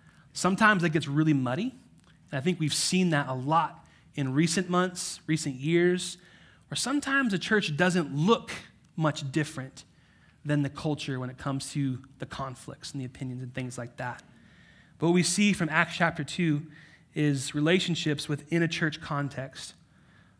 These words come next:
are there to help care for one another, to grow in the knowledge of God, and to evangelize. And it really lines up even with our church's mission of know, grow, go. Like, we wanna help people know Jesus, to grow in Jesus,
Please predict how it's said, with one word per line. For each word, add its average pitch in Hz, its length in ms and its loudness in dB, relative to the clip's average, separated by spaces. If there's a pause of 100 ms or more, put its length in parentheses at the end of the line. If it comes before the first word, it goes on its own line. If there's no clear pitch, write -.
(180)
are 143 60 -2
there 156 260 4
to 151 80 2
help 151 320 -2 (340)
care 151 240 0
for 175 100 -4
one 190 100 -2
another, 202 380 -2 (500)
to - 80 -20
grow 151 160 0
in 143 60 2
the 135 60 -2
knowledge 147 380 0
of 127 140 -6
God, 156 400 0 (920)
and 147 140 0
to 160 100 2
evangelize. 139 640 0
And 135 80 -2
it 139 40 -4
really 196 240 4
lines 165 360 4
up 165 220 6
even 156 200 4
with 151 180 0
our 139 160 0
church's 147 520 -2
mission 160 520 -4 (560)
of 131 160 0
know, 143 240 4
grow, 143 260 4
go. 143 300 4 (480)
Like, 131 120 -6
we 139 60 -2
wanna 147 120 2
help 147 120 2
people 143 200 -2
know 139 200 2
Jesus, 175 680 -2 (560)
to 147 80 -8
grow 135 420 2
in 175 140 0
Jesus, 190 680 -4